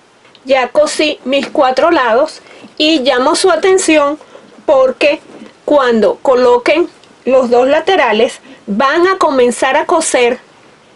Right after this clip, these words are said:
donde terminaron de coser cuando estuvimos colocando las cuatro piezas,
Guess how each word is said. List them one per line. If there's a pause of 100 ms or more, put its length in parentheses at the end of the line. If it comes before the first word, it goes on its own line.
(720)
donde (140)
terminaron (880)
de
coser
cuando
estuvimos (140)
colocando
las
cuatro
piezas,